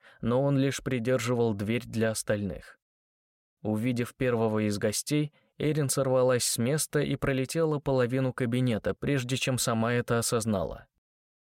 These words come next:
Джордан схватил ее в объятия, приподняв над полом. Эрин в ответ изо всех сил обняла его.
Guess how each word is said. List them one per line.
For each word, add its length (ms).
Джордан 540
схватил 520
ее 320
в 80
объятия, 600
приподняв 680
над 220
полом. 480
Эрин 380
в 80
ответ 340
изо 180
всех 320
сил 260
обняла 500
его. 340